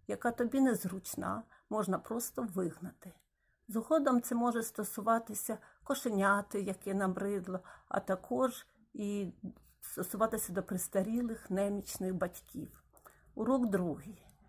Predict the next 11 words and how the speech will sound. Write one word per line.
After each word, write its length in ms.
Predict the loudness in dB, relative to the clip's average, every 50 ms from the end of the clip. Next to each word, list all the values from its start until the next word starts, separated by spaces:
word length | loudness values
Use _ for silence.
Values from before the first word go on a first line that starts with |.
| -20 -20 -12 -8 -6
Відсутність 560 | -6 -4 -4 -2 -2 -2 0 0 0 0 -2
співпереживання 1000 | -2 -4 -4 -4 -2 -2 -2 -2 -2 -2 -2 -2 0 4 6 6 6 6 4 0
чужому 460 | -2 -6 -8 -4 0 0 0 2 0 0
нещастю. 720 | -2 -4 -6 -8 -6 -4 -4 -4 -4 -6 -10 -12 -14 -18 -20 -20 -20 _ -20 -20 -20 _ _ -6 -2
Може 220 | 0 2 2 2
бути 340 | 2 0 0 -2 0 2 2
жалість, 720 | 2 2 4 4 4 4 2 -2 -6 -10 -12 -14 -16 -20 -20 -20 -16 -4
але 280 | 0 0 2 2 0 -2
жалість 760 | 0 2 4 4 4 4 2 0 -2 -4 -6 -8 -8 -8 -6
з 40 | -6
рівні 380 | -6 -6 -6 -4 -4 -4 -4